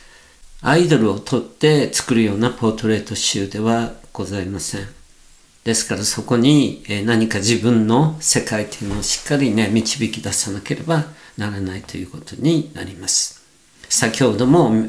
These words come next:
お見せしたこの一枚の写真を見ていただければわかると思います。で、これもすでにレタッチを加えているんですけれども、例えば、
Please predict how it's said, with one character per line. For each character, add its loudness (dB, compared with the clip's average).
お 0
見 4
せ 2
し -2
た -2
こ -2
の 2
一 2
枚 6
の -4
写 -2
真 0
を 0
見 0
て -6
い -8
た -8
だ -4
け -8
れ -6
ば -2
わ -6
か -8
る -10
と -14
思 -10
い -10
ま -12
す。 -2
で、 0
こ 2
れ 8
も 8
す 2
で 8
に 6
レ 2
タ 2
ッ 2
チ 2
を 4
加 2
え 4
て 2
い 4
る 8
ん 8
で -2
す -2
け -8
れ -6
ど -8
も、 2
例 2
え 0
ば、 2